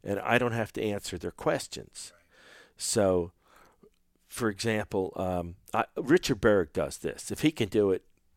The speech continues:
you gotta, if you know what you're doing, you can probably do it. So, for example, I explained the rule on night combat for the Germans. Normally, when you fight at night,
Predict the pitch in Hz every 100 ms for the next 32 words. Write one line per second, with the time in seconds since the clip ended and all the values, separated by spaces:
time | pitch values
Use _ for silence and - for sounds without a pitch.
0 | _ _ _ _ - _ _ - 113 101
1 | 127 123 104 107 - 113 117 123 120 104
2 | 110 101 90 82 87 104 85 76 69 67
3 | - _ - - - - - 98 87 87
4 | - - _ _ - - 113 101 95 113
5 | 104 - 95 - 104 104 - - 104 101
6 | 98 87 - 95 87 95 95 - - 87
7 | 87 82 110 98 85 - 110 90 80 76
8 | - - 98 80 - 92 80 65 52 -
9 | _ - - - _ _ _ _ - 110
10 | 127 147 135 131 110 95 92 - 120 120
11 | 95 98 95 101 135